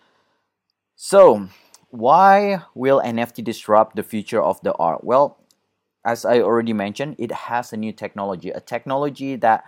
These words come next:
um, can, um, automate a lot of the, the, the contract side of things, so that, you know, it is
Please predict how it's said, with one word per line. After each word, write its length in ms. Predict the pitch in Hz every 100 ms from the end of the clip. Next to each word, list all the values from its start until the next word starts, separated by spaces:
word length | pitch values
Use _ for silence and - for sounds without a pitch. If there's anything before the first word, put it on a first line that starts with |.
| _ _ -
um, 600 | 113 110 110 110 107 - _ _ _ _ _ _ _ 98 120
can, 640 | - 147 147 147 143 135 - _ _ _ _ _
um, 920 | 117 117 117 110 110 107 104 101 95 - _ - - _
automate 640 | 127 156 165 135 107 87 85 _ _ _ _ _ -
a 80 | 123
lot 340 | 120 127 143
of 220 | 139 135 -
the, 460 | 113 113 110 107 -
the, 320 | 107 110 104 92
the 100 | 101
contract 680 | - 123 139 - 87 87
side 280 | - 113 110
of 120 | 107
things, 320 | - 98 76 -
so 140 | 110
that, 260 | 110 110 131
you 80 |
know, 200 | 120 123
it 200 | - 135
is 240 | 139 139